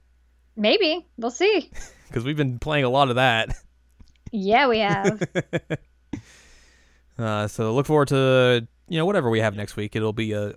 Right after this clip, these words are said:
Speaker 2: a wonderful doozy of an episode. Ni-, episode ninety next week.
Speaker 1: Wow. Wow, wow, wow.
Speaker 2: Real old.
Speaker 1: Yeah.
Speaker 2: But yeah,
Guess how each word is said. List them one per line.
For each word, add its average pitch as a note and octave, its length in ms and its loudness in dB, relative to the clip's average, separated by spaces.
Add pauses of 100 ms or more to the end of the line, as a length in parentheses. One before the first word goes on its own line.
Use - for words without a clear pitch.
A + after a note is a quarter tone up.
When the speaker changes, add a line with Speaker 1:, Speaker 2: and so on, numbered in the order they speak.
Speaker 2:
a A2+ 180 0
wonderful B2 680 -2
doozy A2+ 360 -2
of G2+ 100 -8
an - 40 -16
episode. G2+ 400 -8
Ni-, B2+ 160 -6
episode E3+ 320 2
ninety C#3+ 300 -2
next - 240 -18
week. - 300 -20 (720)
Speaker 1:
Wow. F#3+ 460 -14 (520)
Wow, F#3+ 140 -10
wow, F#3+ 160 -8
wow. E3+ 480 -6 (1400)
Speaker 2:
Real D#3 140 -4
old. G#2 440 -6 (1200)
Speaker 1:
Yeah. F#3 460 2 (2500)
Speaker 2:
But F3 80 -2
yeah, F3+ 200 0